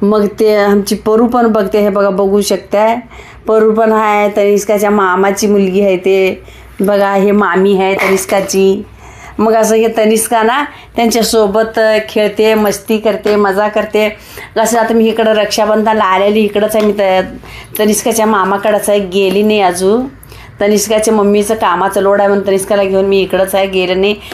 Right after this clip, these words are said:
पण कसं बसं तनिष्का राहिली आहे, तनिष्का राहत नाही, काही नाही, लहान आहे अजून. तो तुम्हाला तर माहिती आहे त-, तनिष्काचं किती रडणं आहे, काय किरकिर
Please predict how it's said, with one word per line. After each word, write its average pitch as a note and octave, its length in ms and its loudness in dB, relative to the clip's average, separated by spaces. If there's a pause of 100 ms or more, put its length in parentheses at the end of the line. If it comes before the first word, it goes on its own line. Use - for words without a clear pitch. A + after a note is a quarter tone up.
(160)
पण G#3 120 0
कसं G3+ 340 -2
बसं G#3+ 220 0 (100)
तनिष्का G3+ 420 0
राहिली F#3+ 320 0
आहे, G3+ 160 2
तनिष्का F#3+ 420 0
राहत F3+ 360 -4
नाही, G3 120 0
काही F#3 220 -2
नाही, G3+ 180 0 (280)
लहान G3+ 340 2
आहे G#3+ 100 0
अजून. G3+ 320 0 (100)
तो G3+ 120 2
तुम्हाला G3 380 0
तर G#3 80 0
माहिती F#3+ 380 -2
आहे F#3+ 160 0
त-, F3+ 160 0 (380)
तनिष्काचं G#3+ 500 0
किती G#3 300 -2
रडणं G3 320 2
आहे, G3 280 2
काय F#3+ 420 0
किरकिर F#3+ 380 -2